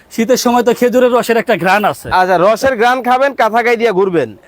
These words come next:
Speaker 1: অবশ্যই। না, কাঁথা গায়ে তো ঘুমাইবো, রাত্রেবেলা সকালে উঠে খেজুরের রস খাইবো।
Speaker 2: ওহ, চমৎকার ডিজাইন।
Speaker 1: এই যে।
Speaker 2: ওকে, লাইভ যারা দেখতেছেন বেশি বেশি করে শেয়ার করতে থাকেন। মাত্র নয়শো টাকায় কিন্তু কাঁথা পাবেন আজকে।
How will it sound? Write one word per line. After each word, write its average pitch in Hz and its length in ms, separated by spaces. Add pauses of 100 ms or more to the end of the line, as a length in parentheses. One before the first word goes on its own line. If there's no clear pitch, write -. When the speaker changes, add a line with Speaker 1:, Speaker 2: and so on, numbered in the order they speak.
(200)
Speaker 1:
অবশ্যই। 254 460
না, 240 160
কাঁথা 285 300
গায়ে 294 120
তো 285 120
ঘুমাইবো, 294 340
রাত্রেবেলা 294 420
সকালে 277 340
উঠে 247 160
খেজুরের 269 320
রস 233 180
খাইবো। 285 220
Speaker 2:
ওহ, 220 180 (180)
চমৎকার 226 460
ডিজাইন। 226 380 (160)
Speaker 1:
এই 151 180
যে। 180 60
Speaker 2:
ওকে, 220 200
লাইভ 214 300
যারা 262 160
দেখতেছেন 262 640
বেশি 233 280
বেশি 254 180
করে 254 180
শেয়ার 254 280
করতে 247 220
থাকেন। 254 300
মাত্র 262 440
নয়শো 262 360
টাকায় 262 260
কিন্তু 254 260
কাঁথা 233 280
পাবেন 226 240
আজকে। 156 340